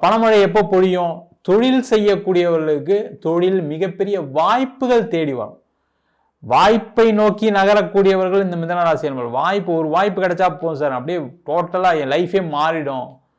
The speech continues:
எனக்கு ஒரு லட்சம் பணம் இருந்தா போதும், எனக்கு ஐம்பதாயிரம் பணம் இருந்தா போதும். ரொம்ப பெருசாலாம் இல்ல, சின்ன ஒரு,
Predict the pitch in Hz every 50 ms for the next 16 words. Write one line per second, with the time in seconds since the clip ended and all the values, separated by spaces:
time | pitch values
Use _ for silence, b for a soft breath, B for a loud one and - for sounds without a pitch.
0 | _ _ _ _ _ _ _ _ - 113 113 110 113 127 147 160 180 190 180 214
1 | 214 190 175 175 180 180 175 170 175 165 143 139 151 151 143 147 135 123 113 127
2 | - _ _ - 131 117 120 117 113 127 151 165 180 190 202 202 208 196 165 170
3 | 165 170 165 165 160 160 151 135 135 131 131 147 170 202 220 226 226 240 185 208
4 | 202 202 190 196 220 208 208 208 208 208 190 160 135 - - - - - 196 208
5 | 220 226 240 240 247 247 262 262 247 240 220 202 190 180 156 135 - - b b